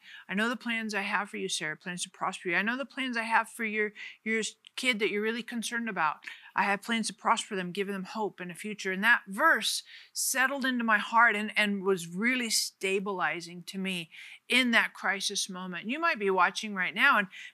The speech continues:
maybe you feel that kind of worry, fear, panic, anxiety, or maybe you just have had this slow erosion where it seems like news is bad and continually bad and bad and bad. And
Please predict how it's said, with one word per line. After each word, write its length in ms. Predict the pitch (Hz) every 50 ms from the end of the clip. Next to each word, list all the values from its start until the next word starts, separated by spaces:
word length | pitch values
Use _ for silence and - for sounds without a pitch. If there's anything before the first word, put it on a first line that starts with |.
| -
maybe 280 | - 247 262 269 208 233
you 240 | 226 233 254 277 254
feel 280 | - - 254 226 226
that 240 | 202 196 185 160 -
kind 200 | - 220 208 196
of 140 | 190 180 170 _ _ -
worry, 640 | - 202 196 202 202 208 202 196 190 175 165 160 160
fear, 680 | 156 - - - - - 220 226 226 226 214 202 185 175
panic, 580 | 170 - - - 208 214 214 214 208 190 175 180
anxiety, 720 | 170 180 185 165 185 185 185 202 208 208 202 190 180 175 175
or 120 | 170 160 - - - - - _ -
maybe 240 | 220 254 294 302
you 100 | 311 294
just 220 | 214 233 247 - -
have 160 | 254 226 190
had 220 | 202 214 208 202
this 120 | 202 196 -
slow 400 | - - - 226 226 233 226 226
erosion 560 | 214 202 190 196 208 214 220 240 208 202 208
where 100 | 196 180
it 80 | 185 180
seems 260 | - - 233 220 202
like 180 | 208 190 170 - - - - - - _ -
news 280 | 202 220 233 240 214 196
is 120 | 190 170
bad 580 | 160 175 185 190 202 214 208 208 202 196 190 180
and 220 | 160 165 165 -
continually 480 | - 196 185 - 226 220 214 202 196 185
bad 520 | 160 180 185 196 202 202 196 185 175 165
and 140 | 156 156 156
bad 380 | 160 175 190 196 196 180 165
and 100 | 160 156
bad. 300 | 151 165 180 190 190 185
And 100 | 180 180